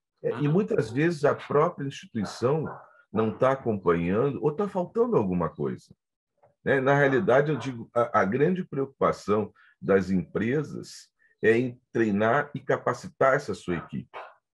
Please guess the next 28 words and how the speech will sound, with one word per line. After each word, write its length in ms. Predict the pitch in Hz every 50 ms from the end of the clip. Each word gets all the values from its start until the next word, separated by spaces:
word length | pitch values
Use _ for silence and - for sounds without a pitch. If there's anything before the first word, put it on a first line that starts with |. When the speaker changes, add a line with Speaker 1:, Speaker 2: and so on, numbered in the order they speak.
| _ _ _ _ _ _ _
Speaker 1:
E, 100 | 107 123
às 140 | 123 120 113
vezes, 320 | 131 156 156 151 147 143
um 100 | 156 175
funcionário, 960 | 185 - 165 165 156 - 160 147 117 107 107 104 104 101 92 80 78 80 67 - - - - - - -
eh, 320 | - 101 - 71 - - - _
um 140 | - 120 117
mau 260 | 117 139 147 - 156
atendimento 1080 | 143 147 - 135 131 123 120 113 104 107 113 113 110 101 92 - - - 69 62 64 - _ _ _ _
ou 140 | - 104 110
uma 160 | 110 123 123
palavra 720 | 123 - 113 110 107 107 110 117 123 123 120 107 95 87 - -
errada 580 | 104 95 78 82 92 95 107 110 101 90 82
naquele 380 | 82 78 - _ - 101 101 107
momento, 680 | 95 87 82 80 80 92 107 120 143 151 - - - - _ _ _ _ _ _ _ _ _ _ _ _ _ _ -
ele 240 | 120 117 113 117
macula 560 | 120 131 131 120 - - - 151 170 165 135 104
a 20 |
imagem 560 | 104 98 95 95 92 90 92 90 82 90 85
dessa 300 | 78 80 78 - - 73
empresa. 420 | 73 - _ 64 64 58 58 64 76
Zafari 460 | 85 110 123 151 185 - 196 180 208
é 20 |
referência 880 | 196 208 190 - - 147 123 101 95 107 127 135 139 - - - 65 - - _ _ _ _ _
de 160 | - 98 110
atendimento, 1000 | 98 - - 123 123 123 104 101 95 85 85 90 98 107 104 98 95 95 - 90
é 40 | 95
referência 840 | 110 123 117 - 117 107 98 101 110 110 107 - - 101 98 90